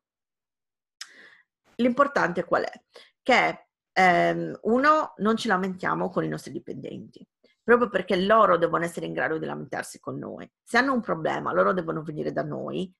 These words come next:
e pensare che noi possiamo risolverglielo. Se si accorgono che noi abbiamo i loro stessi problemi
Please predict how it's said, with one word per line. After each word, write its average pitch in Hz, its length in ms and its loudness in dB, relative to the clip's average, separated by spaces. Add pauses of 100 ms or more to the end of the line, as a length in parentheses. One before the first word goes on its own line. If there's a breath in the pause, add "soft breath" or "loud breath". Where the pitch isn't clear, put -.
(280)
e 196 280 0
pensare 180 880 -4 (140)
che 233 80 2
noi 190 200 2
possiamo 156 380 -4
risolverglielo. - 920 -10 (360)
Se 240 640 0
si - 200 -4
accorgono 147 840 -6 (220)
che 202 500 0 (160)
noi 214 360 4
abbiamo 165 320 0
i 165 60 -2
loro 269 260 6
stessi 165 420 -6
problemi 151 720 -10